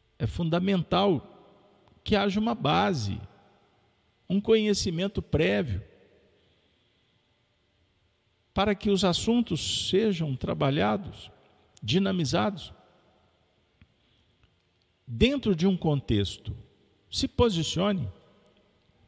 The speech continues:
Chegou a hora da verdade. O Apocalipse, portanto, não pode ser trabalhado nas praças, para aqueles que querem apenas tocar flauta.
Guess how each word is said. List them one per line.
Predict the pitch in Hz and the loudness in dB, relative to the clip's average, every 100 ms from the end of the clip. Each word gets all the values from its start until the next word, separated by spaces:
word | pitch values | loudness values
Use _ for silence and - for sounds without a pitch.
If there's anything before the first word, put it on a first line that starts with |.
| _ _ _ _ _ _ _ _ | _ _ _ _ _ _ _ _
Chegou | - - 190 208 | -4 -2 2 2
a | 170 | 4
hora | 180 196 | 2 0
da | 180 | -2
verdade. | 185 175 - 117 160 160 107 - - _ _ _ _ _ _ _ _ _ _ _ _ _ _ _ - | 0 -2 -2 -4 -2 -4 -8 -12 -14 _ _ _ _ _ _ _ _ _ _ _ _ _ _ _ -6
O | 185 | -4
Apocalipse, | 180 196 - 143 175 214 - - - - _ _ _ - - | -2 -4 -2 -2 -2 -4 -6 -8 -10 -18 _ _ _ -20 -4
portanto, | 151 - 226 233 196 | -2 0 0 0 0
não | 151 | 0
pode | 135 240 226 | 2 0 0
ser | - 160 | -2 -2
trabalhado | - 143 127 117 123 117 | -2 0 2 2 2 0
nas | 113 107 - | 0 0 -4
praças, | - 107 92 - - - - _ _ _ _ _ _ _ _ _ _ _ - | -2 -2 -2 -8 -12 -14 -16 _ _ _ _ _ _ _ _ _ _ _ -8
para | 135 | -4
aqueles | 135 - 196 185 120 | -4 0 0 0 -4
que | - | -6
querem | - 165 170 170 | -2 2 2 2
apenas | 147 - 185 190 143 | -2 0 -2 0 -4
tocar | - 156 175 | -6 -4 -6
flauta. | - 160 156 160 - | -6 -8 -8 -8 -12